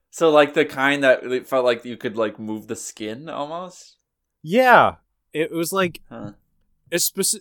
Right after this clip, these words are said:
Speaker 2: specifically the bellies. I remember my neighbor had them. It,
Speaker 1: The
Speaker 2: my
Speaker 1: same
Speaker 2: neighbor got
Speaker 1: neighbor that you, who told you that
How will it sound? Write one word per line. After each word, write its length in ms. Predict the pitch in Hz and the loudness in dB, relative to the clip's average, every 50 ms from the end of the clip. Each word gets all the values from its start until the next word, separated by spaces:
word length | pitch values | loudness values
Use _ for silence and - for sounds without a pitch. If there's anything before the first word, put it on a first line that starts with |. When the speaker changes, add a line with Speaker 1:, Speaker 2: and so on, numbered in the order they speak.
| - | -8
Speaker 2:
specifically 600 | 147 - - - 202 - 285 247 285 - 269 262 | -10 -10 -6 -4 -4 -4 -4 -4 -4 -4 -2 -2
the 120 | 226 196 165 | 0 0 0
bellies. 460 | 120 104 151 156 170 156 143 123 117 | 0 2 4 4 4 4 4 2 2
I 40 | 123 | 0
remember 360 | 127 143 160 196 208 202 202 | -2 0 0 -2 -2 -2 -2
my 140 | 175 170 156 | 0 0 0
neighbor 500 | 143 127 120 117 120 131 127 135 127 120 | 0 0 2 2 2 4 4 2 0 0
had 340 | 104 110 107 98 98 98 98 | 0 0 -2 -2 -2 -4 -6
them. 380 | 110 104 98 95 95 95 95 - _ _ _ _ _ _ _ _ _ _ _ - | -6 -6 -4 -6 -8 -10 -14 -18 _ _ _ _ _ _ _ _ _ _ _ -8
It, 320 | 143 139 139 139 131 123 _ _ _ _ _ _ - | -4 -2 0 0 -2 -4 _ _ _ _ _ _ -10
Speaker 1:
The 80 | 143 | -10
Speaker 2:
my 40 | 139 143 | -6 -2
Speaker 1:
same 140 | 151 156 143 143 | 0 2 2 2
Speaker 2:
neighbor 60 | 135 123 | 0 2
got 140 | 160 151 135 | 2 2 2
Speaker 1:
neighbor 360 | 123 117 107 139 135 135 131 | 2 2 2 2 2 2 4
that 180 | 127 123 107 101 | 2 2 0 0
you, 640 | 117 117 117 113 110 110 107 107 107 104 - _ _ _ _ _ - 113 | -2 -2 -2 -2 -2 -2 -4 -4 -6 -8 -10 _ _ _ _ _ -16 -10
who 140 | 123 127 | -10 -10
told 340 | 117 - 127 120 117 113 - | -6 -2 0 0 0 0 -2
you 140 | 113 113 110 | -6 -8 -6
that 360 | 101 107 107 101 90 - - | -4 -2 -4 -4 -4 -6 -12